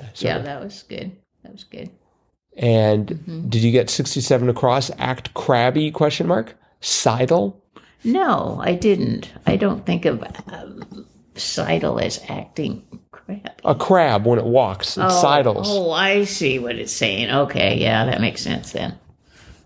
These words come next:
Speaker 2: Mm-hmm. I like the next one, the last across. Parents obsessed with play dates or stage moms.
Speaker 1: Mm-hmm.
Speaker 2: I thought that was cute.
Speaker 1: I didn't understand the one above that. Film technique that accommodates wide and full screen display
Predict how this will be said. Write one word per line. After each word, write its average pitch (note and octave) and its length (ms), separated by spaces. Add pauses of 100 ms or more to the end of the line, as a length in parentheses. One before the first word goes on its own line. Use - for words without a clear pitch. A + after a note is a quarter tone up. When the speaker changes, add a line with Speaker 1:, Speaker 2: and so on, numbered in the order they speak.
(220)
Speaker 2:
Mm-hmm. C3+ 540
I F3 140
like C#3+ 280
the B2 100
next C3 440
one, - 180
the A2+ 100
last B2+ 440 (340)
across. - 480
Parents E3+ 500 (280)
obsessed - 680
with C3 300
play C#3+ 480
dates C#3 720 (360)
or - 140
stage C3+ 680
moms. - 160 (300)
Speaker 1:
Mm-hmm. A2+ 680
Speaker 2:
I - 100
thought B2 180
that - 120
was - 220
cute. - 240 (680)
Speaker 1:
I C3+ 80
didn't D#3 220
understand A#2+ 500
the A2 80
one G#2+ 220
above G#2 380
that. E2 260 (180)
Film G3 380
technique D#3 500
that C3+ 120
accommodates B2 640
wide A#2 480
and G#2 120
full D3 280
screen C3+ 420
display A2+ 720